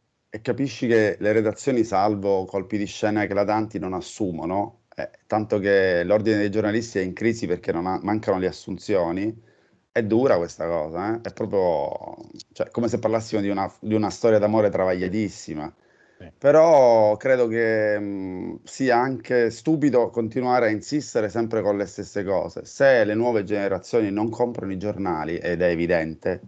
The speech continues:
Speaker 1: se c'è una pirateria del-, dell'editoria che è evidente e che non possiamo far finta che non ci sia, ehm, bisogna, secondo me, valorizzare le firme, ed è quella cosa che ti stavo dicendo prima,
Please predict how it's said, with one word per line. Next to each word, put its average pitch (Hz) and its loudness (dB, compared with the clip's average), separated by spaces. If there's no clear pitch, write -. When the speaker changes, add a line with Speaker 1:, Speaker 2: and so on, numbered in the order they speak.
Speaker 1:
se - -18
c'è - -2
una 113 4
pirateria 101 2
del-, 92 -2
dell'editoria 98 0
che 87 -2
è - 2
evidente 92 -2
e 80 -8
che 95 -6
non 82 -6
possiamo 87 -6
far 85 -8
finta 90 -6
che 85 -2
non 87 -4
ci - -14
sia, 85 -6
ehm, 87 2
bisogna, 113 2
secondo 117 -2
me, 131 2
valorizzare 113 2
le 101 -2
firme, 127 -4
ed 98 -4
è 95 -2
quella 101 0
cosa 101 -6
che 92 -6
ti 87 -14
stavo 98 -4
dicendo 110 -4
prima, 117 0